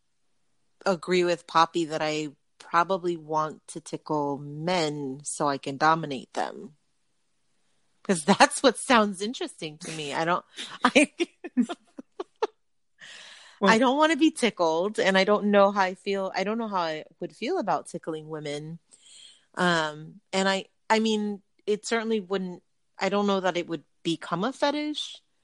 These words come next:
Speaker 1: of mine, but
Speaker 2: But
Speaker 1: I,
Speaker 2: as
Speaker 1: I
Speaker 2: we've
Speaker 1: just
Speaker 2: said in the past, you just put it as an available thing on the menu.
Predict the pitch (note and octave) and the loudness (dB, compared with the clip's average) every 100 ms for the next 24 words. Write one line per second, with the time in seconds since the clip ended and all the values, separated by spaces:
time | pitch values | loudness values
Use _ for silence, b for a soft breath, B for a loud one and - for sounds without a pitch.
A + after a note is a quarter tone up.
0 | _ _ _ _ _ _ - A#3+ A3+ B3 | _ _ _ _ _ _ -2 -2 0 0
1 | B3 B3 G#3+ F#3 - - D#3+ F#3+ F#3 F3+ | 2 0 0 -2 -2 0 2 2 2 2
2 | C#3 F#3+ C3 A#2+ - - B2 A2 G2+ - | 4 4 6 6 4 2 2 0 -6 -4
3 | C#3 A#2+ G2 - - _ _ _ _ _ | -2 -2 -4 -10 -20 _ _ _ _ _
4 | A2+ A2+ C3+ - _ _ _ - C#3 A#2+ | -8 -8 -8 -12 _ _ _ 0 2 2
5 | A2 G2 G2+ F#2+ G#2+ G#2+ F#2+ - A2 F#2 | -2 -2 -6 -4 -4 -4 -8 -8 -8 -6
6 | F2 E2 A#2+ B2 | -8 -8 -8 -8